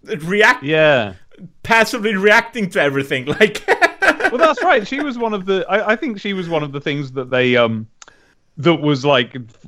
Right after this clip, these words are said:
Speaker 2: from writing team number one, and then writing team number two was like, "No, we're not gonna have a P O V character. Screw, that's ridiculous. Oh, we're gonna go just back to having a crew on a ship."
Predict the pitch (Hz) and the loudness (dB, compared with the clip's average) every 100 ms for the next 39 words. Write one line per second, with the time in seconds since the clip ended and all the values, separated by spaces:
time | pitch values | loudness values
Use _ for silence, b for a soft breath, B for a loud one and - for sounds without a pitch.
0 | - - 160 147 135 135 139 147 131 - | -20 -2 -2 0 2 2 0 -4 -6 -10
1 | - 139 139 135 131 127 120 117 160 190 | -6 -4 -2 -2 -2 -2 2 2 0 -4
2 | 151 147 151 175 180 160 160 147 143 135 | -2 0 2 0 0 -6 -4 -4 -4 2
3 | 175 147 165 196 233 277 285 196 127 - | 2 2 0 0 0 0 2 0 0 -2
4 | 127 110 104 104 87 95 92 101 208 - | -4 -4 -4 -8 -6 -8 -8 -8 -8 -4
5 | 302 269 262 330 370 359 208 123 104 165 | -2 2 0 0 0 0 2 2 2 0
6 | 190 196 202 196 214 185 - 208 - 196 | 2 2 0 0 0 0 -2 -6 0 -2
7 | - 170 175 185 185 - 240 180 131 131 | 0 -2 0 0 -2 2 2 4 2 -2
8 | 143 190 - | -2 -4 -4